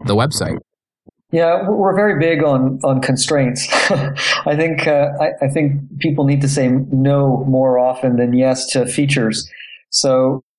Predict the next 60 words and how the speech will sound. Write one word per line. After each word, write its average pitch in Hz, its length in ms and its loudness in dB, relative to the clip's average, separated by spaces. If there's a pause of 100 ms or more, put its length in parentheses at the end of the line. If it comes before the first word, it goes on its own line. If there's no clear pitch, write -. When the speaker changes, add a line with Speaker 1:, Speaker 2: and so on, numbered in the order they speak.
(140)
Speaker 2:
you 143 120 0
know, 139 100 2
we 143 80 2
get 143 120 0
a 131 40 2
lot 131 220 2
of 131 60 2
requests 135 400 -2
for 127 120 0
lots 123 260 0
of 123 100 -6
features 127 880 -2
that, 123 260 0 (300)
you 208 80 -2
know, 160 80 0
people 175 200 0
just 135 180 -2
instinctively, 139 600 0 (300)
they 127 160 0
sort 139 180 -2
of 113 80 -2
run 139 220 2
up 139 120 0
against 139 360 0
it 123 80 0
and 120 80 -2
they 123 80 2
say, 139 160 0
"Oh, 139 100 2
I'd, 127 120 0
I'd 127 260 -4
like 123 140 0
to 131 80 -4
add 131 240 0
that." 117 240 2
And, 123 200 2 (380)
you 147 100 2
know, 135 380 0
nine 139 200 2
times 139 220 2
out 123 60 0
of 120 100 -4
ten 165 300 0
are, 127 340 0
you 147 80 0
know, 113 260 0
well, 123 320 0
we're 123 100 -2
polite 147 300 0
<laughs> 139 60 0
about - 240 0
it. 156 160 0
Our, - 320 -2
our 139 120 0
response 135 420 0
is 117 100 0
no, 143 300 2
because 127 420 -2 (500)
ultimately 156 560 0
that, 135 220 2